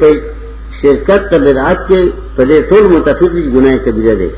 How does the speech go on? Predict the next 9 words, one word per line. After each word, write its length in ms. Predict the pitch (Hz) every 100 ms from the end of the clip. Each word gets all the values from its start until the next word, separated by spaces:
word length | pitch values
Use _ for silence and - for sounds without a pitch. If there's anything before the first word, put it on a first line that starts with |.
| - - -
او 60 | 110
مولا 240 | 127 143
پکې 260 | 143 127 113
شریک 220 | 139 151 151
دی، 100 | 147 - - - - - - - - - - 113
دایره 240 | 135 135 135
کې 60 | 135
ناست 300 | 135 131
دی، 100 | -